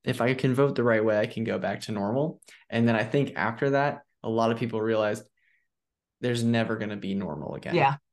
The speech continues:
Speaker 1: Like,
Speaker 2: Yep.
Speaker 1: this changes everything. Whatever I was in twenty nineteen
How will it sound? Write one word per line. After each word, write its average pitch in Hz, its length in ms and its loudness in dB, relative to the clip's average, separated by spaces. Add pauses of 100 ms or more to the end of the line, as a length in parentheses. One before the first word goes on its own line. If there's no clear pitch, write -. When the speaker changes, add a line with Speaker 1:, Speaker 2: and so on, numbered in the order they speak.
(140)
Speaker 1:
Like, 120 180 2
Speaker 2:
Yep. 180 180 -2 (140)
Speaker 1:
this 127 240 0
changes 127 400 0
everything. 127 640 -2 (180)
Whatever 147 460 4
I 139 120 4
was 123 340 4
in 113 120 2
twenty 120 300 -4
nineteen 113 680 -2